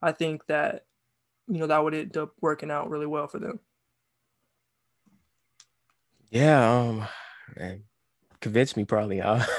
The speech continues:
Speaker 2: yeah, he's
Speaker 1: <laughs>
Speaker 2: six eight stature, plays a huge part. He could slide in at the wing. And with Cunningham,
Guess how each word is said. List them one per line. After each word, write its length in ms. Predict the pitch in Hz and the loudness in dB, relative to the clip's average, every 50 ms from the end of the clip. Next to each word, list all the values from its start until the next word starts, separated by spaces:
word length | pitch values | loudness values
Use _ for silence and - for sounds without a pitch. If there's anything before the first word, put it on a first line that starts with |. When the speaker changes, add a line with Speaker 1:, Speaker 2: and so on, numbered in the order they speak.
| - 139 127 | 8 8 10
Speaker 2:
yeah, 240 | 123 120 123 127 117 | 10 10 8 8 6
he's 160 | 117 117 - | 6 4 0
Speaker 1:
<laughs> 20 | - | -2
Speaker 2:
six 300 | - 139 123 - - 123 | -2 -2 -4 0 2 2
eight 300 | 123 123 120 - - - | 2 2 2 -2 -6 -8
stature, 680 | - - 117 117 117 117 - - - 110 110 110 - _ _ _ _ _ _ _ | -2 0 2 2 2 0 0 -4 -6 -6 -6 -6 -8 _ _ _ _ _ _ _
plays 200 | - 120 110 101 | 2 4 4 2
a 40 | 101 | 0
huge 300 | 107 113 110 110 - - | -2 -4 -4 -4 -4 -4
part. 160 | - 107 104 | -4 -2 -2
He 60 | 104 | -4
could 200 | - - 117 107 | -2 -2 -2 -2
slide 260 | - - 107 107 107 | -2 -2 -4 -4 -4
in 80 | 107 107 | -2 -4
at 140 | 104 98 - | -4 -4 -2
the 80 | 95 | -2
wing. 260 | 98 101 101 98 98 - _ _ _ _ _ _ | -2 0 0 -2 -2 -6 _ _ _ _ _ _
And 120 | - 110 107 | 0 2 4
with 140 | 107 104 - | 4 2 2
Cunningham, 720 | - 147 135 131 127 117 120 113 110 110 110 107 104 | 2 2 2 2 2 0 0 0 2 2 0 0 -2